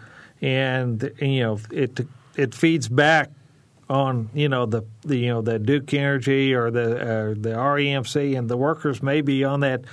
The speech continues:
on a line working down the street, and it can come back and, uh,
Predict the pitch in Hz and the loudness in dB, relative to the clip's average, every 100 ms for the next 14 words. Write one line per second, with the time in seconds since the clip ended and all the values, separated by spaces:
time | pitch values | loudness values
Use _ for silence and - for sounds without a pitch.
0 | - - 143 147 127 135 156 156 147 117 | -20 -2 0 2 2 2 2 2 0 -4
1 | - - - 165 - 143 120 - 185 139 | -12 -6 2 2 2 -2 -4 -8 -2 2
2 | 160 151 139 - 165 170 120 - - - | 2 2 -2 0 2 2 0 -6 -10 -4
3 | 131 147 143 120 151 139 139 147 151 139 | -2 0 -2 -2 -2 0 2 0 0 -4
4 | 120 120 113 | -4 -4 -4